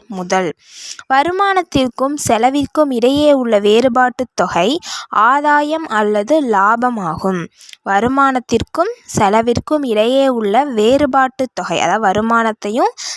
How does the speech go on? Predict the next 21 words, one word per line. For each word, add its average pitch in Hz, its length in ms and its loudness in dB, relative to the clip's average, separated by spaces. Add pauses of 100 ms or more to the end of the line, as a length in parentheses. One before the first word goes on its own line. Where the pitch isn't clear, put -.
(140)
செலவையும் 240 540 -2
மைனஸ் 220 440 -2
பண்ணி 247 320 -8
நம்மளுக்கு 196 280 -6
கிடைக்கிற 214 380 -4
ஒரு 185 220 0 (120)
அமௌண்ட்டு 190 480 -2 (640)
ஆதாயம் 277 640 0
அல்லது 196 280 -2 (220)
லாபமாகும். 190 840 0 (500)
சொத்துக்கும் 392 760 -2
பொறுப்புக்கும் 285 720 -2
இடையேயுள்ள 240 720 2
வேறுபாட்டு 226 680 0
தொகை 202 300 0 (140)
முதலாகும். 185 800 0 (560)
சொத்துக்கும் 302 760 -2 (300)
பொறுப்புக்கும் 269 760 0 (220)
இடையேயுள்ள 247 640 2
வேறுபாட்டு 220 640 0 (140)
தொகை 185 240 0